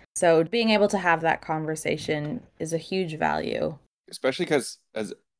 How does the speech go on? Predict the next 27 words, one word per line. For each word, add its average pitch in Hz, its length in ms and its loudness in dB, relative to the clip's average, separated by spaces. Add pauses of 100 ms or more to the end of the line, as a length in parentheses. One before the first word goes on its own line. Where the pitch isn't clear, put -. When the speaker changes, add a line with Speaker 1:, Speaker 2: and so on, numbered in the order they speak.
(180)
Speaker 2:
I 113 40 -8
mean, 107 300 -2 (240)
speaking 107 460 -4
from 92 400 -6 (140)
a - 60 -20
teacher's 104 380 -12
perspective, 92 720 -6 (520)
we 107 100 0
don't 135 140 6
really 131 140 6
get 107 200 0
to 101 80 -8
touch - 320 -6
on 95 140 -2
that 98 160 0
in 98 100 -2
school. 107 380 0
Like, 92 180 -4 (200)
I 107 80 -4
guess 117 260 -2
we, 107 280 -8
we 101 100 -6
could. 92 420 2
Like, 92 200 -4 (400)
I 110 80 0
have 117 120 2
a, 113 80 -6